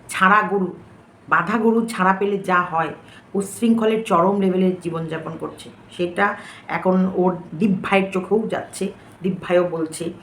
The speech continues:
যে মানুষ কত কেনাকাটা করে, মানুষ কতটা উচ্ছৃঙ্খল হতে পারে, বা মানুষটা, মানুষ কতটা নিচে লেভেলে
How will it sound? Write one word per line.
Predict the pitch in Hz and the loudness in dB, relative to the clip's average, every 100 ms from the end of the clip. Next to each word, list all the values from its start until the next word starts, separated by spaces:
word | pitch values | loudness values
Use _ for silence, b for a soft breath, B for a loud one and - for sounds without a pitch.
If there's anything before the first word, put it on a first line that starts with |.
| B B | B B
যে | 143 165 - | -6 -4 -2
মানুষ | 156 190 196 - | -2 -2 -4 -2
কত | 190 254 | 0 0
কেনাকাটা | 240 233 202 165 151 | 0 0 0 -2 -4
করে, | 147 151 | -6 -6
মানুষ | 160 185 - - | -4 -4 -4 -2
কতটা | 175 175 220 226 226 - - - - 214 226 | -2 2 2 2 -4 -14 -20 -18 -2 2 2
উচ্ছৃঙ্খল | 220 214 - 226 208 214 | 0 -6 -2 0 2 2
হতে | 185 185 | 0 -2
পারে, | 180 175 | 0 0
বা | |
মানুষটা, | 175 175 190 220 220 180 | 0 0 -2 -4 -6 -4
মানুষ | 165 190 - | -4 -4 -4
কতটা | 175 170 196 220 | -6 -4 -2 0
নিচে | 190 185 202 | 0 -2 -2
লেভেলে | 175 170 180 180 | -2 0 0 0